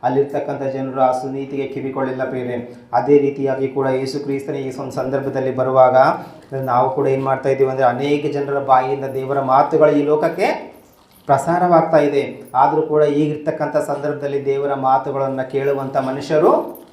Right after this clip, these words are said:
ಬಹಳ ಕಡಿಮೆಯಾಗಿದ್ದಾರೆ. ಅದು ಒಂದು ಧರ್ಮ, ಅದೊಂದು ಗ್ರಂಥ, ಅದೊಂದು, ಒಂದು ಧರ್ಮಕ್ಕೆ ಸೇರಿರ್ತಕ್ಕಂಥ ಮಾತುಗಳು, ಅದನ್ನ ನಾವೇ ಕೇಳಬೇಕು. ಅದಕ್ಕೆ ಏನ್ ಮಾಡಕ್ಕಾಗ್ತದೆ ಅಂದ್ರೆ, ಒಂದು ದೇವರ ಮಾತುಗಳನ್ನ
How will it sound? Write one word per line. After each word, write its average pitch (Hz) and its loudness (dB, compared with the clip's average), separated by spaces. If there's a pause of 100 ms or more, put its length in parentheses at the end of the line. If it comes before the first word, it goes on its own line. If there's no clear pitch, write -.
(640)
ಬಹಳ 131 4
ಕಡಿಮೆಯಾಗಿದ್ದಾರೆ. 127 -2 (100)
ಅದು 127 0
ಒಂದು 123 -4
ಧರ್ಮ, 127 -2
ಅದೊಂದು 123 -4
ಗ್ರಂಥ, 123 -6 (420)
ಅದೊಂದು, 135 2
ಒಂದು 139 -6
ಧರ್ಮಕ್ಕೆ 143 -4
ಸೇರಿರ್ತಕ್ಕಂಥ 143 0
ಮಾತುಗಳು, 131 0
ಅದನ್ನ 131 -4
ನಾವೇ 131 -6
ಕೇಳಬೇಕು. 123 -8 (280)
ಅದಕ್ಕೆ 127 -4
ಏನ್ 135 2
ಮಾಡಕ್ಕಾಗ್ತದೆ 135 -2
ಅಂದ್ರೆ, 127 -4 (140)
ಒಂದು 131 -6
ದೇವರ 131 -2
ಮಾತುಗಳನ್ನ 127 2